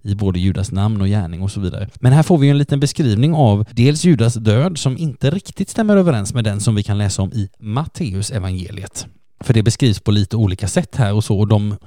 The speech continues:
berättelserna går också lite grann omlott. Vissa saker går att kombinera, även om det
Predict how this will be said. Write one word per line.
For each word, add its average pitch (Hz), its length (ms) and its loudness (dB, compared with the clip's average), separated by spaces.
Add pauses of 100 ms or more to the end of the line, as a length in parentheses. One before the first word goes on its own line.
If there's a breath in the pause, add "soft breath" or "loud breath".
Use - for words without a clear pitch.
(160 loud breath)
berättelserna 120 800 -2
går 113 160 2
också 107 220 0
lite 110 240 -2
grann 101 220 -4
omlott. 101 600 -2
Vissa 127 240 2
saker 120 240 2
går 107 160 0
att 104 80 -2
kombinera, 107 440 -2
även 107 220 -2
om 101 100 -4
det 107 60 -8